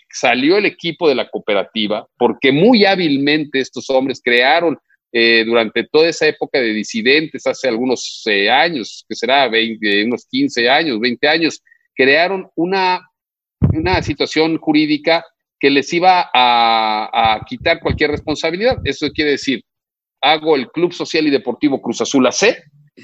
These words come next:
y la cooperativa Cruz Azul, que haga la, el cemento, la varilla, etcétera, y yo me dedico al fútbol y me dedico además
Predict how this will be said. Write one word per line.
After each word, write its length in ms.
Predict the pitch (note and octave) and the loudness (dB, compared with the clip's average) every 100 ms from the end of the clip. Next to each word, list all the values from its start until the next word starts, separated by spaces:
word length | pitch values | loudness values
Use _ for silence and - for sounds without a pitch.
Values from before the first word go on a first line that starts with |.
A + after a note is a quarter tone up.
| - - | -12 -2
y 100 | C3+ | 0
la 140 | - | 2
cooperativa 640 | B2+ C3 B2 - D#3+ C#3 | -2 0 0 2 0 2
Cruz 240 | D3+ B2+ C3+ | 0 0 -2
Azul, 340 | - F#3+ A3 | 2 2 2
que 80 | D3+ | 0
haga 140 | C3+ | 0
la, 120 | A2+ | -2
el 200 | G2+ A#2 | -4 -6
cemento, 520 | - A2+ A#2+ D3+ D#3 C#3+ | 0 2 2 2 2 2
la 140 | G#2+ | 2
varilla, 640 | G#2 G#2 B2+ D#3+ D3+ A#2 | 2 2 0 -2 -2 -2
etcétera, 520 | G2+ - D#3+ F#3 G#3 G3+ _ _ | -2 -2 -2 -2 -4 -6 _ _
y 160 | C#3 C3 | -2 0
yo 160 | D#3 G3+ | 2 4
me 100 | F3+ | 2
dedico 380 | C3+ D#3+ - | 2 0 0
al 80 | C3 | 0
fútbol 580 | - - B2+ D3 F3 G#3+ | 0 -4 2 4 4 2
y 100 | C#3+ | 0
me 140 | B2+ A#2 | 2 2
dedico 440 | A#2+ D3+ D#3+ E3+ | 2 0 -2 2
además 400 | C#3 A#2+ E3 G#3 | 2 2 0 0